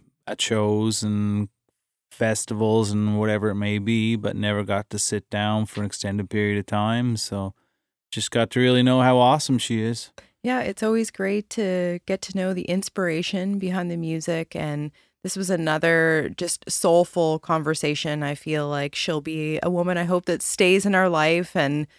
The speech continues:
Speaker 1: For sure.
Speaker 2: maybe we can collaborate or anything that she's open to. But,
Speaker 1: Yeah.
Speaker 2: uh, she's a prime example of why we're doing this higher learning with these podcast conferences and wanting to spread the word of this talent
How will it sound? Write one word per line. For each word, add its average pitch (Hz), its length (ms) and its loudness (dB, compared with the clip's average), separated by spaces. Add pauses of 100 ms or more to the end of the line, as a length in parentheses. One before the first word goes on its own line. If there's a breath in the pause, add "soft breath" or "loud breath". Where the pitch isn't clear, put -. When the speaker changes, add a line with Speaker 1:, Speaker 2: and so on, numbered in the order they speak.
(120)
Speaker 1:
For - 220 -8
sure. - 160 -2
Speaker 2:
maybe 110 260 6
we 101 140 4
can - 300 2
collaborate 226 840 4
or 185 300 4
anything 220 400 4
that 185 120 -4
she's 196 220 -4
open 160 340 -4
to. 139 320 -6
But, 135 300 -2
Speaker 1:
Yeah. 143 200 2
Speaker 2:
uh, 151 40 -2 (380 soft breath)
she's 185 220 2
a 180 40 2
prime 202 360 4
example 175 600 4
of 151 280 4
why 165 480 2
we're 160 400 2
doing 170 540 0
this 156 280 0
higher 170 400 0
learning 156 480 -2
with 143 280 -2
these 147 200 -4
podcast 143 560 -4
conferences 143 640 -4
and 139 280 -2 (320 soft breath)
wanting 165 420 2
to 160 80 2
spread 156 400 0
the 160 80 -2
word 151 420 0
of 147 140 -4
this 151 220 -4
talent 139 540 -4